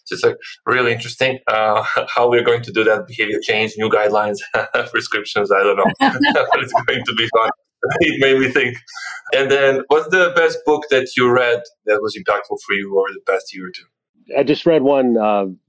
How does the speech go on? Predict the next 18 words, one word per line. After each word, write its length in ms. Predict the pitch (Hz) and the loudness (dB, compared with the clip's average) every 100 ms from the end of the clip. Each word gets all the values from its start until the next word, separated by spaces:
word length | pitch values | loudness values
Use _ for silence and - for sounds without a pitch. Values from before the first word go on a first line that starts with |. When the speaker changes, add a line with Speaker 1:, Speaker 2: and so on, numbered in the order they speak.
| 87 | -12
Speaker 2:
I 40 | |
don't 100 | 117 | -2
know 80 | 117 | 0
if 80 | 110 | 0
I'd 80 | 101 | -2
call 240 | 104 98 | 0 0
it 100 | 95 | -2
impactful. 520 | - 101 - - 85 | -4 -8 -8 -10 -10
It 80 | - | -10
was 100 | 101 | -10
a 80 | 98 | 0
really 180 | 123 139 | 2 4
good 160 | 101 | 2
book, 200 | 95 101 - | 0 -4 -2
though. 240 | 80 78 _ _ _ | -8 -8 _ _ _
Gray 300 | 110 110 113 | 0 2 2
Bees 460 | 101 101 113 123 - | 2 2 2 0 -4
by 480 | 101 95 92 90 | -2 0 0 0